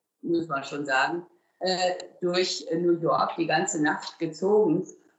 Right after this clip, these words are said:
Und alle waren begeistert und ich habe das nie mit so einem Preis so viel, äh, Freude und Herz, äh,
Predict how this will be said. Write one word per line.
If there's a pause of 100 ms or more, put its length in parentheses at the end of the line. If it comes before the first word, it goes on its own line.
Und
alle
waren
begeistert
und
ich
habe
das
nie (280)
mit
so
einem
Preis
so
viel, (380)
äh, (340)
Freude
und
Herz,
äh,